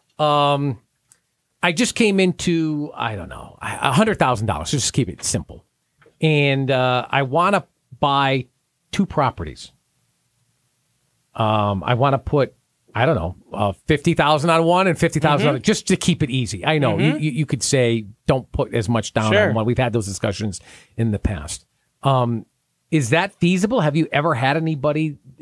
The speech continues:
Speaker 1: ask you that? And, and
Speaker 2: Yeah, absolutely.
Speaker 1: can you buy two properties? I,
Speaker 2: You
Speaker 1: if, if
Speaker 2: can.
Speaker 1: not simultaneously, at least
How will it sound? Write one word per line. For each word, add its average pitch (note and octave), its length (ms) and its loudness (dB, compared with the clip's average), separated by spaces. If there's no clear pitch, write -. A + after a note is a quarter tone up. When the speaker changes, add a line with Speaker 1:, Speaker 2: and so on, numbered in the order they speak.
Speaker 1:
ask C#3+ 300 -2
you F#3 80 -2
that? F3 300 -4
And, B2 180 -6
and A2+ 320 -4
Speaker 2:
Yeah, D#3 320 -2
absolutely. F3+ 800 -2
Speaker 1:
can C#3 140 2
you C3 80 -4
buy C3+ 180 2
two E3+ 220 -6
properties? E3 680 -2
I, - 100 -18
Speaker 2:
You D#3 420 -4
Speaker 1:
if, C3+ 80 -6
if D3+ 60 -6
Speaker 2:
can. F#3 200 2
Speaker 1:
not G#3 220 2
simultaneously, F#3 920 0
at C#3+ 80 0
least E3 220 -4